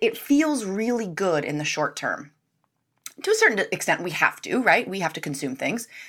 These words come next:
And there's nothing r-, in, in and of itself wrong with that. Like, I love sitting <laughs> down and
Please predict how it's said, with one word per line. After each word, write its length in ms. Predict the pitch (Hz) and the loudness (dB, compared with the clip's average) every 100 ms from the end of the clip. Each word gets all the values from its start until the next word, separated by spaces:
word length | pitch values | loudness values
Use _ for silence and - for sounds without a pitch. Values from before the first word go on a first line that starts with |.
| - - - | -18 -18 0
And 120 | 240 | 4
there's 120 | 294 302 | 4 4
nothing 400 | 440 494 339 160 | 0 4 2 2
r-, 300 | 165 165 - - | -2 -4 -8 -4
in, 420 | 214 208 196 - - | -2 -2 -4 -6 -4
in 100 | 208 | 2
and 120 | 185 | 2
of 100 | 156 | 2
itself 480 | - - 180 156 - | -2 2 2 2 -6
wrong 360 | 139 135 135 | 0 0 0
with 140 | - - | -6 -12
that. 200 | - - | -16 -6
Like, 180 | 208 | 0
I 120 | 294 370 | 2 2
love 300 | 226 233 208 | 2 2 0
sitting 320 | 196 165 143 | -6 -4 -4
<laughs> 180 | - - | -4 -2
down 280 | 165 165 - | -4 -4 -8
and 380 | - 147 151 147 | -4 -2 -2 -4